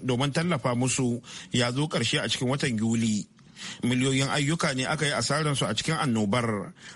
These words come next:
Manyan kamfanoni da ke bada aiki kuma suna ci gaba da rage ma'aikata saboda rashin sanin tabbas game da farfadowar tattalin arzikin ƙasar. Zaben da yake ƙara gabatowa ya sa batun taimakon coronavirus na cikin wani yanayi na rashin tabbas.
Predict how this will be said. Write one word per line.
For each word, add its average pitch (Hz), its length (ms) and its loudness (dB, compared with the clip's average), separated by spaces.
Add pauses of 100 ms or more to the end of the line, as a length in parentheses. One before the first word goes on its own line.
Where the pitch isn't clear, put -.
Manyan 120 380 2
kamfanoni 131 540 0
da 131 100 0
ke 117 160 -2
bada 143 320 0
aiki 117 340 0
kuma 117 320 0
suna 143 300 0
ci 175 180 0
gaba 120 380 2
da 113 100 2
rage 131 220 0
ma'aikata 120 720 0 (280)
saboda 127 460 0
rashin 143 240 0
sanin 156 320 0
tabbas 117 480 0
game 117 220 2
da 135 100 0
farfadowar 131 580 0
tattalin 127 400 0
arzikin 123 460 -2
ƙasar. 117 480 0 (640)
Zaben 113 440 0
da 139 120 2
yake 139 180 0
ƙara 143 300 0
gabatowa 117 800 0
ya 131 180 2
sa 160 220 0
batun 147 260 0
taimakon 131 460 -2
coronavirus 120 800 0
na 107 140 2
cikin 131 260 -2
wani 131 240 2
yanayi 139 460 2
na 123 100 2
rashin 127 300 0
tabbas. 107 580 0